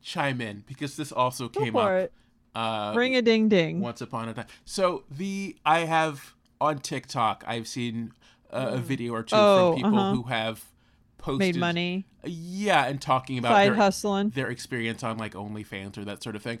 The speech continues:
Speaker 1: And
Speaker 2: Mm.
Speaker 1: these are not necessarily positive stories. So I would,
Speaker 2: Yeah.
Speaker 1: you know, be
Speaker 2: I'd
Speaker 1: careful
Speaker 2: say,
Speaker 1: getting
Speaker 2: like,
Speaker 1: involved with stuff.
Speaker 2: mostly I don't, I,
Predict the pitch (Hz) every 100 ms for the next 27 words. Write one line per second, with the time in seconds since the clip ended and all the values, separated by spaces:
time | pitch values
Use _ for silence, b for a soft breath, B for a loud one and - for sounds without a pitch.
0 | - 202 196 185 160 190 175 180 170 165
1 | 156 160 151 151 147 143 139 135 - -
2 | 113 123 117 120 123 120 117 - - -
3 | - - 127 110 104 101 98 101 123 131
4 | - - - b b - 156 330 302 160
5 | 123 - 190 214 165 143 - _ - 190
6 | - 175 262 277 277 330 311 302 294 285
7 | 254 247 - - 202 214 214 247 - 277
8 | 285 285 - 196 202 185 190